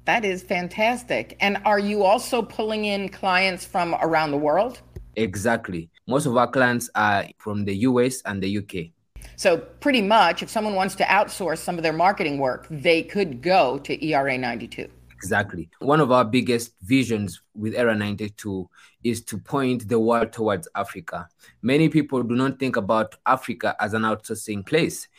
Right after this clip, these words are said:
Speaker 2: They think about India, they think about China, they think about Philippines. We want to change that. We believe, like, right now, we are one of the fastest growing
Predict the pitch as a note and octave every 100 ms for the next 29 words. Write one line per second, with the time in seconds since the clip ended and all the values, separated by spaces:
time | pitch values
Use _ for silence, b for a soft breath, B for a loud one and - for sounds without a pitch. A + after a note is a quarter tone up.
0 | b - G2 B2 A2+ G#2 A2+ - D3 D#3+
1 | D#3 D3+ C#3+ C3+ A2+ F2+ A2 G2 F#2 G2
2 | F#2 - C#3+ C#3 C#3 B2 G#2+ G#2+ G2 E2
3 | G2 G2 - - _ G2 - D3+ B2+ F2+
4 | - _ b b b B2+ C#3+ E3 D#3+ A2
5 | A2+ G#2 D#2+ - - b b A#2+ C3 C#3
6 | C3 B2+ A2+ - C#3 C3 B2 A2+ A2+ -
7 | G#2+ A#2+ A2+ B2 C3+ A2 G#2 - A2+ -
8 | G#2+ - A2+ A2 G#2+